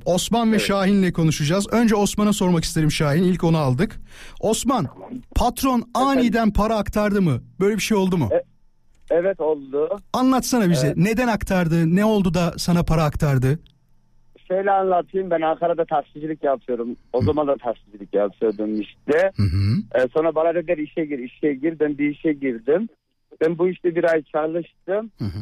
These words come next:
Speaker 2: Sonra adam beni sevmiş niyeyse. Ama maaş yetmediği için çıktık tabii ki.
Speaker 1: Tamam.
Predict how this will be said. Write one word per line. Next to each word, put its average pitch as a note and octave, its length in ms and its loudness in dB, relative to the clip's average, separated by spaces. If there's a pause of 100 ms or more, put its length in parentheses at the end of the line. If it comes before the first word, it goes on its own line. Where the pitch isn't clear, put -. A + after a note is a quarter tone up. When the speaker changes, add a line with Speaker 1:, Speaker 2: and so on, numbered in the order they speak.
(140)
Speaker 2:
Sonra E3 200 0
adam F3 240 -2
beni G3 120 -2 (120)
sevmiş E3 380 -2 (120)
niyeyse. C3+ 720 0 (460)
Ama F#3+ 300 0
maaş D#3 360 0
yetmediği D3+ 440 -8
için E3+ 160 -10
çıktık - 380 -6
tabii G#2 300 -4
ki. F3+ 220 0 (120)
Speaker 1:
Tamam. G2+ 360 -4